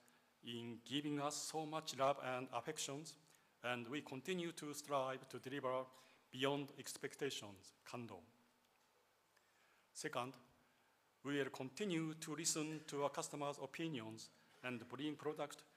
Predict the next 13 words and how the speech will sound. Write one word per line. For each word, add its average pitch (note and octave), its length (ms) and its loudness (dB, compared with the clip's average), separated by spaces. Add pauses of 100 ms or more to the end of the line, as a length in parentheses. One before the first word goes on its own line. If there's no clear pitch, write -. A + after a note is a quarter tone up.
(180)
to B2+ 160 -6
suit E3 440 0 (500)
their B2+ 160 4
need. A#2+ 320 -4 (1700)
Third, C#3 360 6 (1160)
lowest D3 400 8
cost - 240 0
of D#3 120 -2
ownership, D#3+ 480 0 (480)
high C3+ 280 6
productivities, C#3 880 -6 (180)
and B2 320 4 (840)
best D3 240 6